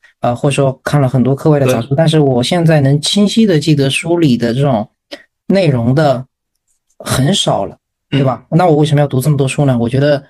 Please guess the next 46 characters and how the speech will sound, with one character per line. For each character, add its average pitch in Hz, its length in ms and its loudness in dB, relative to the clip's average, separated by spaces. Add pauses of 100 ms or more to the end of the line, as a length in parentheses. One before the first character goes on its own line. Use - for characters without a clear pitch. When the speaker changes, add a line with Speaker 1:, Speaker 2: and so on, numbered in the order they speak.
(280)
Speaker 1:
有 135 160 0
一 123 80 2
个， 160 320 0
有 131 200 0
一 127 60 2
个 160 100 2
人 143 140 2
说 147 160 -2
的 151 80 0
特 151 140 -2
别 135 100 0
好， 120 160 -4
就 127 140 -4
是 123 80 -6
说， 147 260 0 (680)
其 - 160 -4
实 156 180 2 (160)
读 143 140 0
书 180 160 -2
这 185 100 -2
个 156 80 0
东 139 180 0
西 127 240 -2
就 131 200 -4
跟 143 200 -2
你 120 320 0
从 - 220 -2
小 139 100 0
到 139 120 0
大 135 100 -2
吃 - 160 -4
饭 143 180 -2
一 110 60 -2
样， 113 180 -2 (200)
你 139 240 2
每 143 160 2
天 156 340 0 (160)
吃 151 220 -2
三 139 240 -2
顿， 120 160 -2
一 151 100 2
年 139 180 2
吃 - 240 -4
一 151 120 -2
千 147 220 0
顿， 143 220 -2